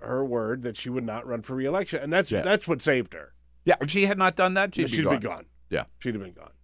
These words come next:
Speaker 2: Right.
Speaker 1: Absolutely.
Speaker 2: So, coming back home here, uh, we're still looking for our chief of staff. Have you got, sent your resume in yet? I mean,
Speaker 1: <laughs>
Speaker 2: it's still wide open. Uh, as we said, and it turned out, after, uh, watching that, um,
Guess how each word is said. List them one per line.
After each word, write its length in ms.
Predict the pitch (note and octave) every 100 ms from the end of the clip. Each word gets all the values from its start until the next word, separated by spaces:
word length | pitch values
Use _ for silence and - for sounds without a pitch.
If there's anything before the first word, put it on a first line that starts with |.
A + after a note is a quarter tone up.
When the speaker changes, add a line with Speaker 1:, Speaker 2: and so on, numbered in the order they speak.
| - -
Speaker 2:
Right. 200 | F2+ D#2 -
Speaker 1:
Absolutely. 600 | - F#2+ - F2+ - - - - -
Speaker 2:
So, 240 | F2 D2 - - - - _ -
coming 220 | G#3+ A3+
back 200 | F#3 F3
home 220 | G3+ A3 F3
here, 260 | E3 F#3+
uh, 320 | - C3+ C3 C3
we're 140 | C3
still 180 | C3+ E3+
looking 220 | D#3 D3
for 100 | C3+ C3
our 80 | A#2
chief 280 | - C#3+ C3+
of 80 |
staff. 300 | B2 D3+ A2
Have 140 | - A2
you 60 |
got, 160 | F#2+ E2+ -
sent 260 | - G2 -
your 80 | F2
resume 420 | F#2+ A2+ B2 C3
in 120 | D#3
yet? 160 | F3+ -
I 160 | C#4 G#3
mean, 180 | E3 A#3 -
Speaker 1:
<laughs> 60 |
Speaker 2:
it's 140 | F#2 -
still 360 | - C3 A2 - _ -
wide 520 | F#2+ F2+ G2 G2 G2+
open. 360 | D3+ C#3+ B2 B2+ _ _ -
Uh, 320 | G2 G2 G2 -
as 200 | G#2+ G#2+
we 160 | B2+ E3+
said, 440 | - C3+ A2 G2+ -
and 140 | F#2+
it 100 | F#2
turned 220 | - A2
out, 260 | G#2+ G#2 - _ _ _
after, 500 | G#2+ B2 - A2+ G#2 - F#2 -
uh, 160 | F2+ F2+
watching 460 | F2+ A2+ A#2+ B2 G#2
that, 280 | G2+ F#2 G2
um, 280 | E2+ E2